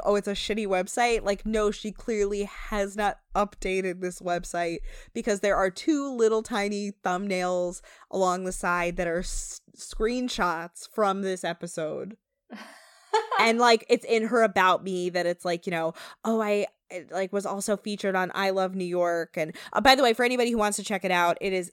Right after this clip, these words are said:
Speaker 1: tantricwave dot com. T A N T R I C W A V E dot com.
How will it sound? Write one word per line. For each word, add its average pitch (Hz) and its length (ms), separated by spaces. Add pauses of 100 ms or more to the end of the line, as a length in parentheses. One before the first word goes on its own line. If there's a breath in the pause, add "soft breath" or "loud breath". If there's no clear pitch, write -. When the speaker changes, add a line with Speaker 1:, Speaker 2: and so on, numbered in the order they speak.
(140)
Speaker 1:
tantricwave 202 1200
dot 170 320
com. 160 480 (340 soft breath)
T 247 220
A 220 180
N 190 320 (140)
T 233 240
R 208 240
I 185 160
C 180 520
W 190 440
A 170 240
V 160 380
E 156 340 (180)
dot 175 300
com. - 440